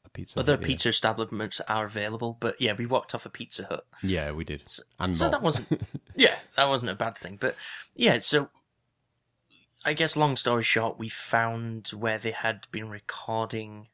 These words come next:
Speaker 1: Previously,
Speaker 2: la-
Speaker 1: yeah.
Speaker 2: last week, uh, and then found out that where we were sat in said Pizza Hut, they were filming about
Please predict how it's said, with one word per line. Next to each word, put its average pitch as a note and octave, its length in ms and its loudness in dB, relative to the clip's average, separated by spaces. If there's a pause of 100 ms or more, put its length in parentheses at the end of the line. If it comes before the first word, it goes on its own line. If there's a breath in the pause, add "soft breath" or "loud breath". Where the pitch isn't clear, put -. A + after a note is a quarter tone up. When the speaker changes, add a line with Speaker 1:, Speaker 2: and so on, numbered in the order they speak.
(480)
Speaker 1:
Previously, D#2 480 -6
Speaker 2:
la- D#2 100 -4
Speaker 1:
yeah. D2+ 100 -6 (280)
Speaker 2:
last G#2 560 -4
week, A2+ 440 -4 (840 loud breath)
uh, F2+ 420 -2 (140)
and G2+ 140 -2
then G2 100 -8
found G2+ 320 -4
out G2 240 -6
that G2 380 -6 (360)
where B2+ 200 4
we B2+ 100 0
were G#2+ 80 -4
sat - 320 2
in G2 100 -8
said G2 300 -2
Pizza - 360 -4
Hut, G2+ 340 -6
they A2+ 100 -8
were G#2+ 140 -8
filming G#2+ 400 -6
about G2+ 340 -6